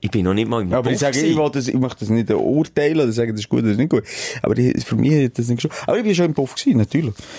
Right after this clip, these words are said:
Speaker 2: Aber nicht, ähm, nicht gezahlt für Sex.
Speaker 1: Und wie ist das so? Ist das
Speaker 2: Du
Speaker 1: nicht mega peinlich?
Speaker 2: Wegen?
Speaker 1: Wenn du mit deinen Homies da jetzt bist, dann sind einfach alles Nackte, ist das nicht irgendwie so?
Speaker 2: Also weißt du, sind nicht, äh, alle nackt von Anfang an?
Speaker 1: Im St-,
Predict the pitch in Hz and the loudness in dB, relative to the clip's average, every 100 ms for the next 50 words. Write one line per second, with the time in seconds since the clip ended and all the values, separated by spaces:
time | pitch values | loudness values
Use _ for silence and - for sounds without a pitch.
0 | - - 156 151 190 185 - - 143 139 | -4 -2 0 0 0 -2 -8 0 2 4
1 | 123 - 123 131 - 104 104 - - - | 2 2 2 2 0 0 -2 -10 -6 -2
2 | 92 98 139 - 170 - 180 - _ _ | 0 2 0 -2 -4 -2 -4 -6 _ _
3 | _ _ _ _ _ _ - - - - | _ _ _ _ _ _ -20 -20 -20 -20
4 | - - 254 247 170 185 220 220 - 85 | -12 0 2 4 2 2 -2 -2 -2 -2
5 | 78 85 - - _ _ _ _ - 92 | 0 -2 -2 -18 _ _ _ _ -8 -2
6 | 92 - - 180 196 185 - - 95 113 | 0 -2 0 0 0 -4 -10 -2 2 2
7 | 113 101 107 90 98 120 120 113 104 110 | 0 0 0 2 0 0 -2 0 0 0
8 | - 107 107 101 98 90 92 95 87 - | -2 -4 -2 0 0 2 0 0 -10 -12
9 | - 92 104 101 - 76 98 95 95 - | -2 -2 0 -4 -4 -10 -2 -2 -2 -6
10 | 110 117 113 113 113 117 107 - - - | -4 -4 -4 -2 -2 -2 -2 -8 -8 -4
11 | 110 127 120 - 117 139 143 117 50 127 | 2 2 2 2 4 4 2 0 2 0
12 | 127 139 - 131 147 151 156 131 131 - | -2 -2 0 2 2 2 2 0 -2 -12
13 | - - 131 127 131 143 139 101 87 - | -18 -2 2 2 0 0 2 2 0 -8
14 | - 101 104 95 - - | -4 -2 0 -2 -6 -10